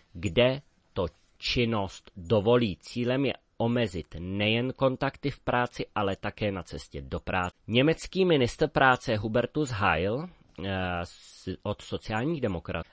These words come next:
eh, eh, dnes představil podrobno-, podrobnosti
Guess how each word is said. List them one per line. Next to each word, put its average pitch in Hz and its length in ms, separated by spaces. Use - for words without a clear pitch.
eh, 104 40
eh, 92 520
dnes 113 460
představil 98 920
podrobno-, 90 640
podrobnosti 95 960